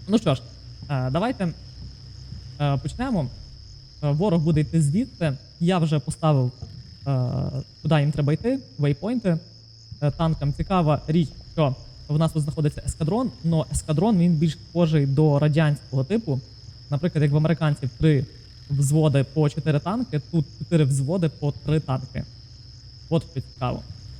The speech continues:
Зараз вроді в нас в Україні використовується, деякі вже перейшли на, е, повністю чотири взводи по чотири танки, но я м-,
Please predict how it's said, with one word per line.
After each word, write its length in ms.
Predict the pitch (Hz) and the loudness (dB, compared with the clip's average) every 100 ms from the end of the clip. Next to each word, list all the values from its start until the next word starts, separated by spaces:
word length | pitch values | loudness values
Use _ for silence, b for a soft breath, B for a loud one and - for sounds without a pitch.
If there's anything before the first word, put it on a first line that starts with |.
| - - | -16 -6
Зараз 340 | 151 214 180 - | 0 0 0 0
вроді 180 | 180 151 | 0 2
в 40 | |
нас 220 | 175 175 - | 0 -2 -4
в 100 | 151 | -4
Україні 320 | 151 170 170 | -2 2 2
використовується, 880 | 147 - 151 - 165 147 147 - 139 | 2 0 -2 0 2 4 2 0 0
деякі 360 | 143 156 139 143 | 2 2 0 -2
вже 120 | 143 | -2
перейшли 400 | 143 131 - 151 | -2 -4 -2 0
на, 340 | 139 143 139 139 - - - - - 131 | 2 2 2 0 -6 -16 -18 -18 -8 -2
е, 400 | 127 123 120 117 | 0 0 -2 -2
повністю 440 | - 226 208 - 143 | 0 2 2 0 -4
чотири 360 | - 139 156 | -2 2 4
взводи 440 | 135 135 151 147 135 - | 4 4 4 4 2 2
по 240 | 139 135 | 2 2
чотири 340 | 139 139 147 139 | 2 0 2 2
танки, 460 | 147 135 131 143 | 2 0 0 0
но 240 | 131 165 226 | 2 4 4
я 200 | 160 | 4
м-, 60 | 170 | 4